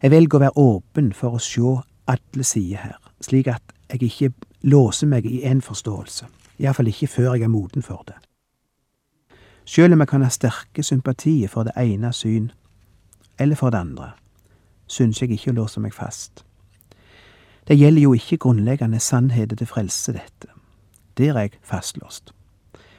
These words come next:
Men her gjelder det rekkefølgen av ting som skal skje i framtida, og der må vi ikke låse oss fast. For når du har låst deg fast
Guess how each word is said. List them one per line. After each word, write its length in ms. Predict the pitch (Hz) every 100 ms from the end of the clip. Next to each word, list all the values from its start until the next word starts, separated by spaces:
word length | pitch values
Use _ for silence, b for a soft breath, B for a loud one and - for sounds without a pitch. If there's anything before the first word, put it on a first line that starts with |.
| b
Men 80 | 92
her 320 | - 117 143
gjelder 240 | 113 110 113
det 180 | 113
rekkefølgen 720 | 120 - - 147 92 - 98
av 80 | 98
ting 300 | - 104 117
som 140 | - 98
skal 160 | 107 -
skje 200 | 110 104
i 40 |
framtida, 560 | - 104 101 113 117 - _ _ _
og 80 | _
der 200 | 123 131
må 120 | 117 104
vi 80 |
ikke 220 | 104 120 110
låse 200 | 98 -
oss 120 | -
fast. 400 | - - - _ _ _ _ _ b b b b b b b b
For 100 | 131
når 120 | 165
du 80 | 165
har 120 | 147
låst 180 | 147 -
deg 120 | 143
fast 480 | 156 143 - -